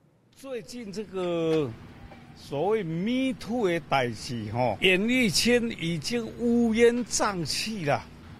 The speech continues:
因为本来我不知道事情那么严重啊，事情是这样，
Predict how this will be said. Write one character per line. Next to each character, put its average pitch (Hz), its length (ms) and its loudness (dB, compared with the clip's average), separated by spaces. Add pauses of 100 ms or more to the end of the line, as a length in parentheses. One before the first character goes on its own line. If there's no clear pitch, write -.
(240)
因 262 140 -2
为 285 100 8 (120)
本 214 200 2
来 208 140 6
我 190 180 4
不 233 220 -6
知 - 180 -8
道 254 100 2
事 247 360 -4
情 151 240 -2
那 233 80 2
么 185 180 0
严 165 280 2
重 156 240 -2
啊， 110 80 -4 (120)
事 - 560 -2
情 185 320 2
是 240 220 -2
这 240 220 4
样， 190 180 2